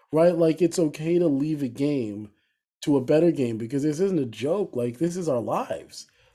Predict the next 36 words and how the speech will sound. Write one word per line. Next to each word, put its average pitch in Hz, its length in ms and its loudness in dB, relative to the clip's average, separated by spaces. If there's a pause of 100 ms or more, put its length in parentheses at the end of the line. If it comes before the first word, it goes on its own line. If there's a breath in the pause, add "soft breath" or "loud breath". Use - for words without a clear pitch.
Like, 160 100 0
this 196 200 0
isn't, 196 240 2
like, 147 140 4
"What 147 140 2
are 143 40 2
you 143 120 2
having 135 200 -2
for 131 120 -6
dinner 135 300 0
next 110 280 -4
week?" 139 180 -2
This 202 160 2
is 196 180 -10 (220 loud breath)
how 185 140 2
we're 190 120 4
gonna 180 180 4
spend 170 360 0
the 143 60 0
rest 156 220 -2
of 151 100 -6
our 156 120 2
lives 156 340 0
on 131 140 -6
this 139 160 -6
fucking 156 340 -6
spinning 160 400 0
rock, 170 440 -4 (420 soft breath)
right? 190 200 6
Like, 180 300 4
li-, 208 220 4
that's 196 340 4
what 185 200 2
it 175 120 4
is. 135 320 0
So 147 380 -6